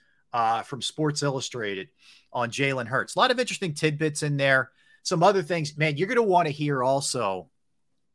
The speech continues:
what Darius Slay had to say about Jalen Carter.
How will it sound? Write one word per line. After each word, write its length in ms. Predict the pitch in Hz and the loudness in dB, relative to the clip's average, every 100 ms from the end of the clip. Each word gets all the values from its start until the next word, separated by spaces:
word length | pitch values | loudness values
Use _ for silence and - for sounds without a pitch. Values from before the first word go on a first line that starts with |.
| _ - | _ -10
what 220 | 131 135 | -4 -2
Darius 440 | 139 135 147 139 - | 4 4 6 2 -4
Slay 260 | 131 131 | -2 -2
had 140 | 127 110 | -2 -4
to 80 | |
say 220 | 101 131 117 | -6 -6 -4
about 220 | 113 104 | -6 -6
Jalen 320 | 120 120 104 | -6 -6 -10
Carter. 480 | - 127 131 143 | -6 -4 -2 -4